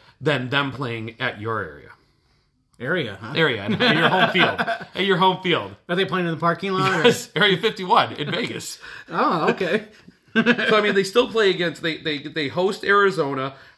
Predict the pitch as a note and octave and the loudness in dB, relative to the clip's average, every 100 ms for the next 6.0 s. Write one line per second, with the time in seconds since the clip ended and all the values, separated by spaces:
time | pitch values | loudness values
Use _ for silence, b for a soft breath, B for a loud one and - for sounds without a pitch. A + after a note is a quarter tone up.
0 | - C3+ B2+ D#3 E3+ - D#3+ D3 C#3 C3+ | -6 -4 -2 -2 -2 -4 -4 0 0 0
1 | C3+ B B B2 A2 - D#3+ E3+ F3 E3+ | -4 B B -6 -4 -2 0 0 -2 -2
2 | D3 C#3 C3+ C3 C3+ A#2+ C3+ C3+ C3+ C3 | -2 -2 -4 -6 -10 -6 -4 -2 -2 -4
3 | C3+ A#2+ - - A#2 - F2 D#2+ B B | -4 -6 -6 -6 -8 -8 -12 -14 B B
4 | - C#3+ A2+ G#2+ D#3 - G3 E3 C#3 C3+ | -4 -2 -2 -2 -2 0 0 2 0 -2
5 | D3 D#3 D#3 D#3 E3 E3 - D3 A#2 - | -2 0 -2 -4 -6 -6 -4 -4 -6 -10